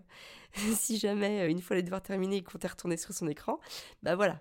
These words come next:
vous grappillez cinq dix minutes, euh, pendant qu'il, il assiste, euh, le petit frère ou la petite sœur à la lecture.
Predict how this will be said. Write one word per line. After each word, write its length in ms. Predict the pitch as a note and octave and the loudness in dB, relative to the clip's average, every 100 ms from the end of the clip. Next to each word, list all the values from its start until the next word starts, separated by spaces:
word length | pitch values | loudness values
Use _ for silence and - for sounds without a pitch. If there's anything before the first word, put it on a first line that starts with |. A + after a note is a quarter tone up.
| _ | _
vous 160 | D#3 E3+ | -8 -4
grappillez 500 | E3+ F3 F3+ F3+ G3+ | -2 -2 -2 -2 0
cinq 300 | - F#3+ F3+ | 0 -2 0
dix 100 | F#3 | 0
minutes, 400 | F3+ F3 E3 E3+ | 2 2 0 -2
euh, 80 | D#3 | -2
pendant 320 | E3 E3+ F3+ | 0 0 -2
qu'il, 380 | - D#3 C#3 D#3+ | -4 -4 0 0
il 100 | E3+ | 0
assiste, 400 | E3+ G#3 G3+ F3 | -2 -4 -2 0
euh, 160 | D3+ | 2
le 140 | D#3+ F#3+ | 2 -2
petit 240 | - G3 | -6 -8
frère 240 | - G3 | -4 -2
ou 20 | F3+ | 0
la 140 | E3+ | -2
petite 220 | - E3+ | -6 -6
sœur 220 | - F3+ | -4 -4
à 60 | E3+ | -4
la 80 | D#3+ | -4
lecture. 420 | D#3+ - B3 | -6 -2 0